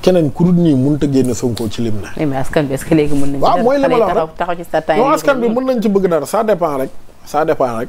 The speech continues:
Speaker 1: Maanaam pas forcément, maanaam avec la violence. Non, non. Bëri na loo xam ne askan bi mun na ko taxawee noo xam ne ñoom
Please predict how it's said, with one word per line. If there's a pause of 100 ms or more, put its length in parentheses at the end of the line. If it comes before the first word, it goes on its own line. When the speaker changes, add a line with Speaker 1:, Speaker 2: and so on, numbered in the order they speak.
(300)
Speaker 1:
Maanaam
pas
forcément,
maanaam (600)
avec
la
violence.
Non,
non. (480)
Bëri
na (100)
loo
xam
ne
askan
bi
mun
na
ko
taxawee
noo
xam
ne (760)
ñoom